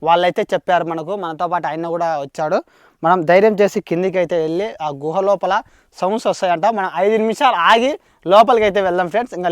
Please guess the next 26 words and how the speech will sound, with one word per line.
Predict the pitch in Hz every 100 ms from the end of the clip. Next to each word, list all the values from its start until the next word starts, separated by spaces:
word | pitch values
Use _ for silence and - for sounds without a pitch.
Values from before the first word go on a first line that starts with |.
| 180
లేట్ | 202 208
ఎందుకు, | 202 196 269 - _
అంతవరకు | 170 202 220 226
ఒక | 185 175
లైక్ | 214 214
అయితే | 196 185
కొట్టండి. | 180 185 180 208 220 _ _ _ _ _ _
మీరు | 170 180 175 165 170 _ _
నన్ను | - 165 156
ఆశీర్వదించండి, | 190 208 202 185 175 185
మళ్ళీ | 170 180 156
తిరిగి | 170 180 160
రిటర్న్ | 156 175
వచ్చి | 156 180 170
మంచి | 156 180
వీడియోస్ | 180 180 165
అయితే | 156 156 165
తీసేదానికోసం. | 151 156 151 147 143 170 247 _ _ -
ఓకే | 170 196
ఫ్రెండ్స్, | 196 202 - -
ఇంకా | 147 170 - _ _ _ _ _ - - _ _ - - - _ 143
వాటర్ | 170 196
తాగి | 185 185 233 175
లోపలికి | 180 175
అయితే | 151 135
వెళ్దాం. | 120